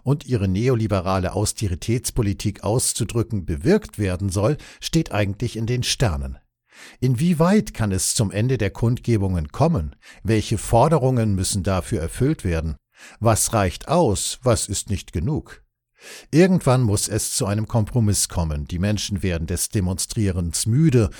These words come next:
und seit Jahresanfang nehmen auch immer weniger Menschen daran teil.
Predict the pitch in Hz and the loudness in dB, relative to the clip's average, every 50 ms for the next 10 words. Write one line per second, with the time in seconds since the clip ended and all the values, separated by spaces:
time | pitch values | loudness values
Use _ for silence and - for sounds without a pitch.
0 | - - - - 175 139 - 151 139 - - 156 160 156 147 135 - - - 127 | -18 -20 -6 -4 -2 -2 0 0 0 0 2 0 2 2 2 2 0 0 0 0
1 | 165 165 - - 147 135 131 127 - 139 131 123 113 123 - 104 104 - 110 110 | 0 0 2 2 2 2 2 2 0 2 2 2 2 2 0 -2 -4 -4 -2 -2
2 | 107 107 104 90 113 107 98 98 95 107 98 98 95 95 92 - - 110 98 110 | 0 0 2 2 2 0 0 0 0 2 2 2 2 0 0 -2 -2 -2 0 0
3 | 101 117 117 - - - 151 143 92 69 69 - | 0 0 -2 -2 -4 -2 -2 -2 -2 -2 -4 -8